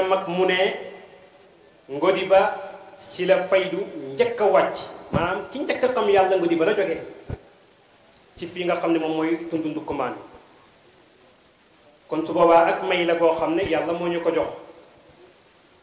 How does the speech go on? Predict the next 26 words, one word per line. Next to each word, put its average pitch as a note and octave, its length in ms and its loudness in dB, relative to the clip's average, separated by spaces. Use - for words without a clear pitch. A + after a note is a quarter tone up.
Waaye D3 240 2
ñu D#3 120 0
ngi D#3 160 -2
ko D#3 100 0
ci D3+ 320 -6
sant D#3 320 -4
bu C#3+ 160 -4
baax C#3+ 260 2
a D3 40 0
baax. C#3+ 240 0
Kon D#3 160 0
daal D#3+ 300 4
ni D3+ 380 -6
ko F3+ 120 -2
gaa E3 160 6
yi E3 140 2
defee E3 200 -2
woon, D#3+ 220 2
signalé E3 400 0
ñu, D#3 160 -4
wàññi D#3 280 2
nañu D#3 240 0
waxtu E3 220 0
bi - 160 -6
jeex D#3+ 200 2
na. - 240 -6